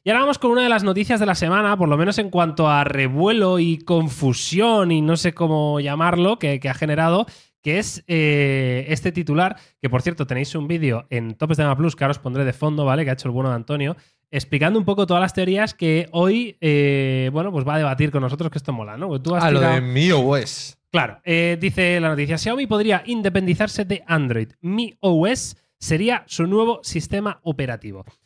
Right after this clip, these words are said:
Speaker 1: Y esto viene, evidentemente, de, eh, bueno, pues una filtración que ha habido en Twitter. Un usuario random, no sé qué fiabilidad tiene,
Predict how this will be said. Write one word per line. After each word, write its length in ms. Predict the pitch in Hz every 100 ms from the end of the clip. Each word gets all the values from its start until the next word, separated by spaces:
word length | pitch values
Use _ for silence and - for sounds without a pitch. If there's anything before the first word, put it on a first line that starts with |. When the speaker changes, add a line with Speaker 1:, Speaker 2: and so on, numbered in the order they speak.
| _
Speaker 1:
Y 100 | -
esto 220 | 233 - 233
viene, 440 | 247 226 175 170
evidentemente, 720 | 156 135 147 165 170 175 175 170
de, 420 | 151 160 170 165
eh, 560 | 165 143 131 127 123 123
bueno, 220 | 143 196
pues 180 | 180 -
una 100 | 147
filtración 600 | 139 131 135 - 214 240
que 80 | 135
ha 40 |
habido 260 | 123 123 120
en 100 | 120
Twitter. 320 | 185 226 226
Un 100 | 139
usuario 600 | 131 156 190 247 247 240
random, 540 | 175 147 175 202 202 131
no 140 | 123
sé 300 | - 127 117
qué 120 | 127
fiabilidad 480 | - 123 117 113 110
tiene, 360 | 143 160 226